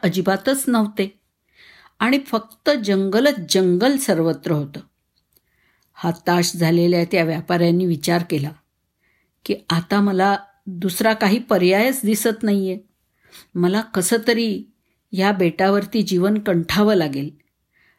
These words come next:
आणि म्हणून त्यांनी बेटावरती काय काय आहे त्याचा शोध घेतला. त्याला तिथं जंगलामध्ये फळांची झाडं असल्याचं दिसलं. पाण्याचे झरे पण होते तिथे. त्याने काही फळं स्वतःसाठी तोडली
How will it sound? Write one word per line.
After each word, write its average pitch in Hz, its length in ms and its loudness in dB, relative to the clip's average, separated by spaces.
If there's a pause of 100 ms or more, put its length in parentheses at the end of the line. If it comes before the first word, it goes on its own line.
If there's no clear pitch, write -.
(180)
आणि 180 200 2
म्हणून 196 460 0 (680)
त्यांनी 208 240 2
बेटावरती 185 640 0
काय 190 220 0
काय 240 260 0
आहे 160 360 -2 (600)
त्याचा 202 280 -2
शोध 180 300 0
घेतला. 147 360 -4 (1000)
त्याला 185 340 2
तिथं 202 340 -2
जंगलामध्ये 165 840 0 (260)
फळांची 170 420 0
झाडं 156 360 -2
असल्याचं 170 460 -4
दिसलं. 139 320 -10 (1300)
पाण्याचे 175 460 2
झरे 151 260 2
पण 220 200 0
होते 165 360 0
तिथे. 147 360 -4 (840)
त्याने 185 240 2
काही 175 280 2
फळं 180 280 0
स्वतःसाठी 175 640 -2
तोडली 170 640 -2